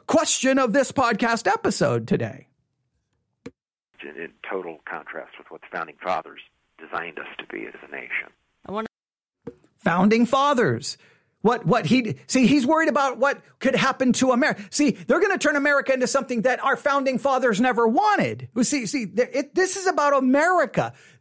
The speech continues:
Speaker 1: They should call this the enemies within the United States of America and say that we're no longer a Christian podcast. We are a political podcast who wants America to look like this. And we're gonna defend, and just say you're a constitutional program w-, dealing with the,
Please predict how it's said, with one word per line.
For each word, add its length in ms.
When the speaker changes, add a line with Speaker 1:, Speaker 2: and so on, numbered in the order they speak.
Speaker 1:
They 220
should 240
call 240
this 260
the 200
enemies 520
within 600
the 80
United 460
States 340
of 120
America 560
and 160
say 160
that 140
we're 100
no 260
longer 300
a 60
Christian 400
podcast. 600
We 140
are 80
a 40
political 580
podcast 640
who 120
wants 320
America 600
to 120
look 260
like 300
this. 480
And 140
we're 100
gonna 160
defend, 380
and 120
just 180
say 160
you're 180
a 60
constitutional 1120
program 680
w-, 180
dealing 340
with 200
the, 180